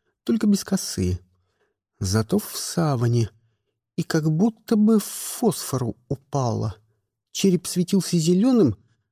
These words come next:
глазницы — чёрные дыры. Я пока беззвучно орал во флягу, немного успокоился и теперь вёл себя мужественно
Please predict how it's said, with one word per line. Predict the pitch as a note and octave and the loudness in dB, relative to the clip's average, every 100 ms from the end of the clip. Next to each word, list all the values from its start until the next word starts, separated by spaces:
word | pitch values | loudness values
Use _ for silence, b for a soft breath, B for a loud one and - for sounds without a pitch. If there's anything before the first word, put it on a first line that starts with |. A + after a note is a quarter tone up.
| _ | _
глазницы — | C#3 D3+ D3+ D3 D3 F3 G#3+ A3 - A3 G3 _ _ _ _ - | -2 2 4 4 4 4 4 2 0 0 0 _ _ _ _ -8
чёрные | - D#3 D3+ D#3 D3 | -2 0 2 2 0
дыры. | C3 A2+ G#2+ G2 G2+ - _ _ _ _ _ _ _ _ _ - | -2 0 0 0 -4 -8 _ _ _ _ _ _ _ _ _ -2
Я | D#3 | 0
пока | D#3+ F3 E3 | 2 0 0
беззвучно | C#3 C#3 E3 E3+ F3 D#3+ - D#3 | 0 0 2 2 2 0 0 2
орал | D#3+ D#3 | 2 2
во | C#3+ | 0
флягу, | D3+ - G#3+ F3+ | -2 -2 2 4
немного | D3+ E3 F3 F3 | 4 4 4 0
успокоился | E3+ - A3 - C#3+ A2 - | -4 -4 -4 2 2 2 0
и | - - D#3+ | -4 -2 -4
теперь | - - A#3+ A3 | -2 -2 0 2
вёл | F3 G3+ | 4 2
себя | F#3 F#3 F3+ F3 | 2 0 2 4
мужественно | D3 D#3 A3 A#3 - - A3 A3 | 4 4 4 0 -2 2 4 4